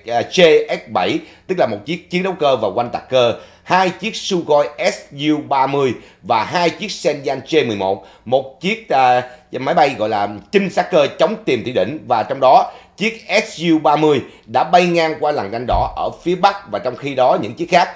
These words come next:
thì xâm nhập vùng nhận dạng phòng không ở phía nam. Bộ Quốc phòng của Nhật, à, của Đài Loan cho biết họ đã phải huy động cái hệ thống, à,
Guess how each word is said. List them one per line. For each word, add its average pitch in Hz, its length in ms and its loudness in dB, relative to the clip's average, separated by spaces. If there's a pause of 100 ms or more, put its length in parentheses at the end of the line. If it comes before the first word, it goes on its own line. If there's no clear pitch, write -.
(200)
thì 117 120 -4
xâm 160 300 0
nhập - 200 -4
vùng 110 200 -6
nhận 101 140 -6
dạng 92 240 -4
phòng 98 140 -8
không 123 260 -4
ở 85 220 -4
phía 160 100 0
nam. 123 320 2 (320)
Bộ 139 280 2
Quốc 226 140 0 (120)
phòng 120 320 0
của 104 180 -4
Nhật, 143 260 -4
à, 120 100 -2 (100)
của 101 340 0 (280)
Đài 113 140 -2
Loan 135 180 2
cho 151 60 -4
biết 170 240 2 (160)
họ 107 200 -2
đã 123 100 -2
phải 131 180 -4
huy 170 240 2
động 104 280 0 (100)
cái 170 160 -2
hệ 107 200 -2
thống, 143 300 -6
à, 135 180 0